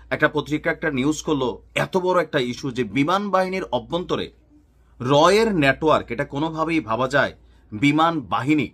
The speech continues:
বাংলাদেশের একটা কত বড় সেক্টর, সারা বাংলাদেশের নিরাপত্তা সার্বভৌমত্বের একটা পার্ট যারা দেখাশোনা করেন তাদের মধ্যে রয়ের নেটওয়ার্ক যখন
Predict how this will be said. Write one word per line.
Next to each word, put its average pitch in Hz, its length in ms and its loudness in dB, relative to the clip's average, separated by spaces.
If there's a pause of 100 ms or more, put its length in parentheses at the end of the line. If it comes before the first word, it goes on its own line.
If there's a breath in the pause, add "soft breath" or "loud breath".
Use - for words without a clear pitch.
(1200)
বাংলাদেশের 147 500 2
একটা 147 200 -2
কত 135 240 -8
বড় 143 200 -2
সেক্টর, 135 520 -4 (460)
সারা 143 200 4
বাংলাদেশের 139 540 0
নিরাপত্তা 139 540 2 (360 soft breath)
সার্বভৌমত্বের 143 920 0 (100)
একটা 131 240 -2 (160)
পার্ট 151 300 4
যারা 143 220 0
দেখাশোনা 135 420 -4
করেন 127 240 -2 (380 soft breath)
তাদের 139 340 2
মধ্যে 160 220 -2
রয়ের 127 300 2
নেটওয়ার্ক 120 420 0
যখন 117 240 -4